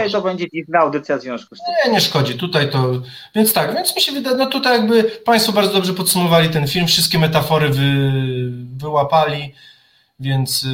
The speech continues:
Speaker 1: y,
Speaker 2: Ja mogę jeszcze o dwóch rzeczach powiedzieć, tak
Speaker 1: Jasne.
Speaker 2: sobie pomyślałem o tym. Pierwsza rzecz jest taka,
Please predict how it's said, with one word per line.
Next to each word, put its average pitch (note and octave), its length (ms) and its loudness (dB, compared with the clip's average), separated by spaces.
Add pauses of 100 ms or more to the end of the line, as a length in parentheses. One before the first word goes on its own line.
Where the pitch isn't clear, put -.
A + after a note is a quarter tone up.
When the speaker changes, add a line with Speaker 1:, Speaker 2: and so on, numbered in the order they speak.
(120)
Speaker 1:
y, G3 40 6
Speaker 2:
Ja G3 160 6
mogę A3+ 280 4
jeszcze G#3+ 300 2
o G#3 100 2
dwóch F#3+ 260 0
rzeczach F#3+ 320 0
powiedzieć, D#3+ 640 -4
tak E3 120 -2
Speaker 1:
Jasne. D3+ 140 0
Speaker 2:
sobie E3+ 100 -4
pomyślałem D#3+ 480 -4
o D3 80 0
tym. G#3+ 360 -6
Pierwsza G#3 280 0
rzecz G3+ 160 -2
jest F3+ 160 -4
taka, F3 440 2